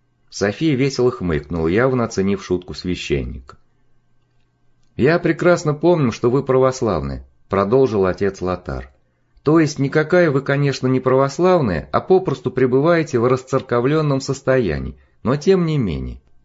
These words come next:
Ховис маджор экскусат. Я всё же могу причастить человека в вашем плачевном духовном состоянии, не особо опасаясь обвинений в экуменизме.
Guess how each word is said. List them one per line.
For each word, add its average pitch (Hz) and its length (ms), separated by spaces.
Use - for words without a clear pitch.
Ховис 170 560
маджор 135 600
экскусат. 147 920
Я 135 160
всё 185 240
же 156 100
могу 156 300
причастить 147 600
человека 147 640
в 107 80
вашем 143 320
плачевном 131 640
духовном 123 480
состоянии, 92 800
не 113 120
особо 127 380
опасаясь 131 600
обвинений 117 600
в 101 80
экуменизме. 95 800